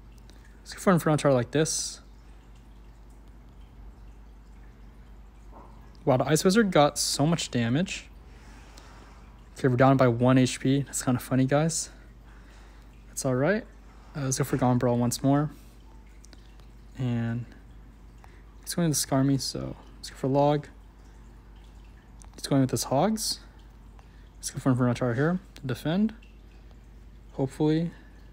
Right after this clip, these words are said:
He's going to the balloon as well. Okay, we're gonna rocket this, and we're gonna go for Electro Spirit last second.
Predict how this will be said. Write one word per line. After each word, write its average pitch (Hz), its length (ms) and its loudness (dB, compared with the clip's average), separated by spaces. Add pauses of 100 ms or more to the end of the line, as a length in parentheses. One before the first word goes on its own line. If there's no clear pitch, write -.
(1400)
He's - 100 -14
going 147 140 2
to 131 40 0
the 120 60 -2
balloon 127 220 2
as 113 120 -4
well. 143 320 0 (1300)
Okay, 139 140 0
we're 135 80 2
gonna 131 100 2
rocket 120 320 0
this, 208 240 2
and 127 260 0
we're 127 120 2
gonna - 0 -
go 170 80 4
for 147 140 0
Electro 127 220 2
Spirit 143 280 -2
last 123 200 -2
second. 175 440 -2